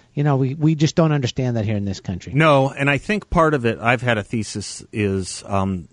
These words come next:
Speaker 2: the, the reas-, I think part of the reason we're seeing a resurgent, uh, interest in socialism here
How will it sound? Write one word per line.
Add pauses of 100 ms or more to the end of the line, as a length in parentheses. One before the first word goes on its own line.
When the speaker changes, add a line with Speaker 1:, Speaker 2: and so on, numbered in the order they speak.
(100)
Speaker 2:
the, (400)
the
reas-,
I
think
part
of
the
reason
we're
seeing
a
resurgent, (400)
uh, (120)
interest
in
socialism
here